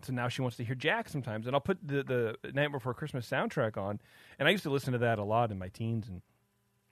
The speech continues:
early twenties and stuff. Um, and it's, like, one of those soundtracks that's,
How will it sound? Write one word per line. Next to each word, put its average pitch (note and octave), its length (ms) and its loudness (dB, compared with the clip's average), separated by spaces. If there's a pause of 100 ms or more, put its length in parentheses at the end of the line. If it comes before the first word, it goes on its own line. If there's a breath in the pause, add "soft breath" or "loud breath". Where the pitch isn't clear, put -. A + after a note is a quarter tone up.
(140)
early A2+ 140 -2
twenties G#2 380 -6
and G2 100 -8
stuff. F#2+ 320 -10 (100)
Um, G2+ 300 -4 (480 soft breath)
and D#3+ 220 2
it's, E3 180 -4
like, F#3+ 160 6
one E3+ 240 4
of B3+ 60 2
those G#3+ 180 4
soundtracks E3 480 4
that's, C3 380 2